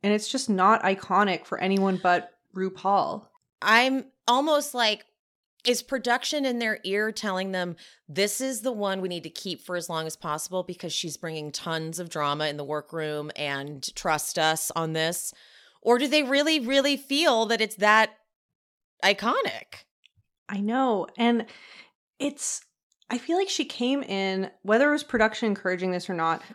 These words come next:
Speaker 1: with this whole thing of, like, "I'm, this is gonna be my brand, this is
Speaker 2: This
Speaker 1: gonna
Speaker 2: is
Speaker 1: be
Speaker 2: my
Speaker 1: this
Speaker 2: thing. Yep.
Speaker 1: iconic moment." And I actually, um, I, I sometimes listen to Bob the Drag Queen and
Speaker 2: I
Speaker 1: Monet
Speaker 2: love their
Speaker 1: Exchange's
Speaker 2: podcast, yeah.
Speaker 1: Yes. And they, they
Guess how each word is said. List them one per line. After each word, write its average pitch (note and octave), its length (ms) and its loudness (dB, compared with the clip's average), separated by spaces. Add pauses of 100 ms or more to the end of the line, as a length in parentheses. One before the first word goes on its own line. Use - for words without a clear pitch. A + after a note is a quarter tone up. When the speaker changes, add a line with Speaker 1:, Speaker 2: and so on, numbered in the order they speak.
Speaker 1:
with G#3 160 -2
this G#3 160 -2
whole G#3 220 -2
thing F3+ 220 -4
of, E3 80 -6
like, D#3 240 -4
"I'm, F#3+ 240 0
this G3 160 -2
is G#3+ 60 -6
gonna F#3+ 160 0
be F3 100 -2
my E3 140 -2
brand, B3+ 460 4
this G#3 60 -6
is - 40 -10
Speaker 2:
This - 60 -6
Speaker 1:
gonna F#3+ 100 0
Speaker 2:
is E3+ 40 -4
Speaker 1:
be E3 40 -8
Speaker 2:
my D#3+ 80 4
Speaker 1:
this F3 100 -2
Speaker 2:
thing. G#3 80 4 (220)
Yep. A3+ 100 2
Speaker 1:
iconic G3+ 420 4 (340)
moment." G#3+ 460 4 (300)
And A3+ 260 4 (280)
I G#3 60 4
actually, A#3+ 500 0
um, A3 320 2
I, G#3+ 260 2
I G#3 80 0
sometimes D#4+ 360 0
listen G#3+ 280 2
to G3 380 -4 (120)
Bob F3+ 220 6
the F#3 60 0
Drag F3 300 0
Queen F3+ 360 -4
and E3 340 -4 (140)
Speaker 2:
I F3+ 60 0
Speaker 1:
Monet F3 200 2
Speaker 2:
love G3 340 8
their G#3+ 100 6
Speaker 1:
Exchange's E3 120 2
Speaker 2:
podcast, D#3 420 -2
yeah. C3 160 -4
Speaker 1:
Yes. G3+ 280 4 (380)
And A3 140 4
they, B3+ 360 -2
they A3+ 240 -2